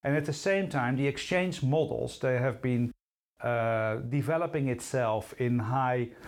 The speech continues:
transactional, uh, um, high volume transactional business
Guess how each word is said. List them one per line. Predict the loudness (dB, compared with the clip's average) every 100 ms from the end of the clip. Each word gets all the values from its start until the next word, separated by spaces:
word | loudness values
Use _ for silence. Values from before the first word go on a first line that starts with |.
| -14 -6
transactional, | -2 0 2 0 0 0 2 2 2 -2 -10 _ _ _
uh, | -2 0 2 2 2 0 0
um, | 0 2 0 -2
high | 0 0 2
volume | 0 0 0 0
transactional | 0 2 2 0 0 2 0 0
business | 0 0 -2 -2 -4